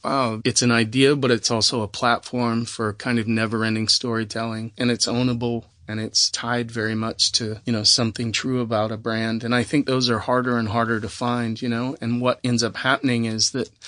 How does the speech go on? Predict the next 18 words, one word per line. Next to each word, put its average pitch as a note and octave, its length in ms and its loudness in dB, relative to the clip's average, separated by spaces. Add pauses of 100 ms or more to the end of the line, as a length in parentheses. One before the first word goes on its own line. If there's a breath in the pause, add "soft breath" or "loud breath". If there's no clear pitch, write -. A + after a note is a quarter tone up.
(360 loud breath)
executional A#2+ 1160 2 (400 loud breath)
details A#2+ 840 2 (540 soft breath)
all C3 160 6
of A#2+ 80 2
a - 20 2
sudden A#2+ 340 4
start - 380 4
to - 80 -2
be, A#2 460 0 (160)
you C3 100 0
know, A2+ 140 2
the A2 120 -2
things A#2+ 400 2
that A#2 200 -2
people A#2 320 -4
talk G#2+ 320 -2
about A2 380 0 (220)
consistency A#2 960 2